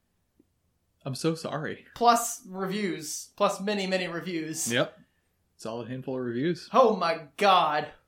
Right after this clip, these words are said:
Speaker 1: Two minisodes?
Speaker 2: Two minisodes in there? Yeah,
Speaker 1: Maybe,
Speaker 2: we had
Speaker 1: maybe three.
Speaker 2: maybe three, if you include, I think, the Christmas episode
Speaker 1: Yeah.
Speaker 2: from last year.
Speaker 1: Yep.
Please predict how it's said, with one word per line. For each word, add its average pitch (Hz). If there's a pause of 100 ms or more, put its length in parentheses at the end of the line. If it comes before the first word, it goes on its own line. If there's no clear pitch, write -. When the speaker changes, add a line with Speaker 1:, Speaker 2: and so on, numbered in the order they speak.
(140)
Speaker 1:
Two 160
minisodes? 170 (680)
Speaker 2:
Two 208
minisodes 208
in 214
there? 214 (240)
Yeah, 185
Speaker 1:
Maybe, -
Speaker 2:
we 170
had 175
Speaker 1:
maybe 156
three. 98 (280)
Speaker 2:
maybe 190
three, 165
if 165
you 170
include, 170 (180)
I 165
think, 190
the 160
Christmas 180
episode 147
Speaker 1:
Yeah. 110
Speaker 2:
from 160
last 156
year. 147 (140)
Speaker 1:
Yep. 110